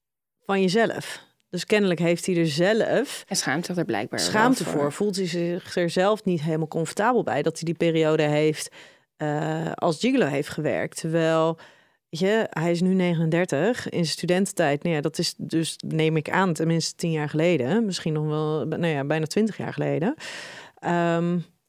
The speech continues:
Speaker 1: ja, dat is wel echt een andere fase van je, van je leven.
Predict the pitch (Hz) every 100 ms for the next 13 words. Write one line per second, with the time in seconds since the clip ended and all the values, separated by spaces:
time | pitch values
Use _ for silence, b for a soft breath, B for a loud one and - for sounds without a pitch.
0 | _ - 180 151 160 196 - 208 214 196
1 | 247 247 214 180 208 202 202 - - 196
2 | 208 311 202 98